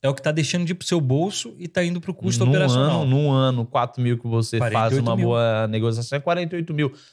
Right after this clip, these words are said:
Speaker 2: É um ponto, né? É mais um ponto, uma dica. Antes de abrir o seu negócio, observe exatamente o que pode sobrar da operação
Speaker 1: Claro.
Speaker 2: antes mesmo de abrir. Porque às vezes você sonha com um sonho, "Ah, eu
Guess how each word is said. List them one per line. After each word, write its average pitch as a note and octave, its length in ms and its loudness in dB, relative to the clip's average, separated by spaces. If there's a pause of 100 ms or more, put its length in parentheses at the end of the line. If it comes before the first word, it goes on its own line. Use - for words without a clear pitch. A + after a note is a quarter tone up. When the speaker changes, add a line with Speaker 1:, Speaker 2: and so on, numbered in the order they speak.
(120)
Speaker 2:
É C3+ 120 0
um - 180 0
ponto, D#3 560 -2
né? B2 320 -2 (100)
É G2+ 380 -4
mais D3+ 380 0
um F#3 120 -2
ponto, D#3+ 460 -4
uma D#3+ 160 0
dica. C3+ 500 0 (760)
Antes F3+ 260 0
de E3+ 140 0
abrir C3+ 240 2
o C3+ 60 2
seu C3+ 140 -4
negócio, B2 640 0
observe C3 680 0
exatamente B2+ 840 -2
o C#3+ 40 -2
que - 160 -12
pode E3+ 300 -2
sobrar C#3+ 440 0
da B2+ 100 0
operação A2+ 640 0
Speaker 1:
Claro. A#2+ 240 -4 (220)
Speaker 2:
antes A#3 260 0
mesmo G#3+ 320 0
de G#3 120 -2
abrir. F#3 420 0
Porque C#3+ 240 -4
às D3+ 100 2
vezes D#3+ 160 0
você E3+ 140 0
sonha C3+ 440 0
com B2+ 200 -8
um A#2+ 40 -2
sonho, A#2 380 -4
"Ah, C#3 400 -4
eu B2 240 -4